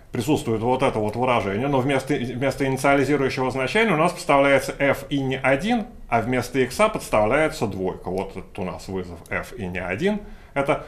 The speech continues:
новое инициализирующее значение, а вот это двойка вместо икса. Таким образом у нас сформировалось вот такое вот новое инициализирующее значение,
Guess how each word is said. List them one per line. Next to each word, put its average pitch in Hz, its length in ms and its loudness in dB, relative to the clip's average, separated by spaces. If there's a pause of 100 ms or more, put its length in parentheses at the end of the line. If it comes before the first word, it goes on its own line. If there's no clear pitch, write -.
(120)
новое 139 360 4
инициализирующее 135 960 0
значение, 127 640 -6 (180)
а 127 100 4
вот 190 220 4
это 127 300 0 (180)
двойка 127 400 2
вместо 107 380 -2
икса. 87 380 -6 (340)
Таким 131 260 0
образом 123 300 2
у 120 40 0
нас 110 240 0 (120)
сформировалось 117 760 2
вот 110 180 -2
такое 117 420 2
вот 95 200 -6
новое 98 360 0
инициализирующее 98 1000 -2
значение, 101 640 -4